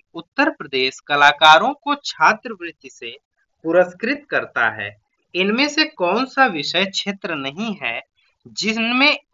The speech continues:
इन छात्रवृत्तियों को दिया जाता है, ठीक है। तो ये ललित कला अकादमी किन किन क्षेत्रों में दिया जाता है, तो ये आपका मूर्ति, सिरेमिक, सिरेमिक और आपका कला इतिहास में दिया जाता है।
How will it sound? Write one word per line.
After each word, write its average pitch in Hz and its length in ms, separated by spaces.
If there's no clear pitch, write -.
इन 262 320
छात्रवृत्तियों 180 920
को 214 160
दिया 123 320
जाता 107 360
है, 107 120
ठीक - 240
है। 294 80
तो 185 40
ये 262 320
ललित 165 380
कला 170 300
अकादमी 156 520
किन 240 180
किन 233 200
क्षेत्रों 185 460
में 190 140
दिया 147 340
जाता 202 380
है, 240 120
तो 165 60
ये 165 60
आपका 160 340
मूर्ति, 185 440
सिरेमिक, 156 760
सिरेमिक 143 680
और 143 160
आपका 143 320
कला 143 260
इतिहास 185 640
में 139 160
दिया 139 320
जाता 190 380
है। 247 120